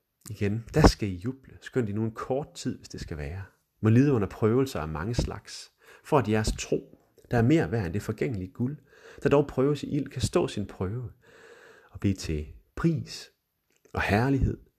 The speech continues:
og ære, når Jesus Kristus åbenbares." Altså når han kommer igen, det står der også i trosbekendelsen, ikke? Han skal komme tilbage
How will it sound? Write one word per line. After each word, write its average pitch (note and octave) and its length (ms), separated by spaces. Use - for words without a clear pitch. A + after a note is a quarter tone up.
og - 220
ære, G2+ 340
når F#2 80
Jesus G#2 340
Kristus - 520
åbenbares." - 680
Altså - 220
når G2 80
han B2 220
kommer G2 280
igen, F#2+ 420
det A2 80
står G2+ 180
der F2 80
også - 180
i - 40
trosbekendelsen, - 720
ikke? F#2 100
Han G2+ 60
skal G2 140
komme G#2+ 220
tilbage A2 560